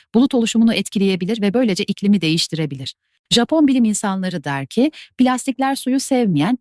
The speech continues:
hidrofobik yapıdadır. Ancak mor ötesi ışığa uzun süre maruz kalınca hidrofilik, su seven hale gelir. Mikroplastiklerin kaynakları oldukça yaygın. Araba lastiklerinden plastik ambalajlara ve günlük kullanılan birçok ürüne kadar her yerde bulunuyor.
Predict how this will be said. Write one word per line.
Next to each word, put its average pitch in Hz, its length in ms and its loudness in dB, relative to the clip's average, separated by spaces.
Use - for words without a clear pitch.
hidrofobik 170 720 -2
yapıdadır. 135 480 -4
Ancak 160 340 2
mor 190 120 0
ötesi 147 380 -4
ışığa 170 320 0
uzun 175 220 -2
süre 165 220 -2
maruz 160 340 -2
kalınca 190 500 -2
hidrofilik, 147 540 0
su - 180 0
seven 160 400 -2
hale 143 320 -4
gelir. 127 360 -8
Mikroplastiklerin 277 800 0
kaynakları 247 500 -2
oldukça 220 460 -2
yaygın. 180 400 -2
Araba 214 200 4
lastiklerinden 170 840 -2
plastik 165 400 -4
ambalajlara 170 680 -2
ve 165 80 -2
günlük 156 380 0
kullanılan 170 520 -2
birçok 262 380 -4
ürüne 214 220 4
kadar 196 340 -4
her 247 200 -4
yerde 202 380 -4
bulunuyor. 185 440 0